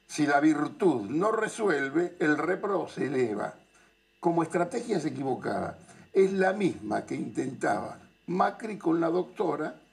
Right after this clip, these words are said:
porque creían que con la doctora en el escenario seguramente ganaban la elección. Una tontería. Ahora, esto,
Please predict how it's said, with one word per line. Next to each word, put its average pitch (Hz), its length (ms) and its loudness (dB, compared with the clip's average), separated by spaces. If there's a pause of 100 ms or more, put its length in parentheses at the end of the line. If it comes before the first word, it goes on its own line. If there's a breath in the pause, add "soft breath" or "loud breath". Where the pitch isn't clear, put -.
(200 soft breath)
porque 160 360 2
creían 143 480 2
que 131 160 -4
con 123 180 -2
la 127 80 2
doctora 180 880 -2 (160)
en 156 160 2
el 160 80 2
escenario 190 720 2
seguramente 151 580 2
ganaban 131 300 0
la 110 60 -2
elección. 104 440 -10
Una 160 180 0
tontería. 156 880 0 (760 loud breath)
Ahora, 117 380 -4
esto, - 340 -6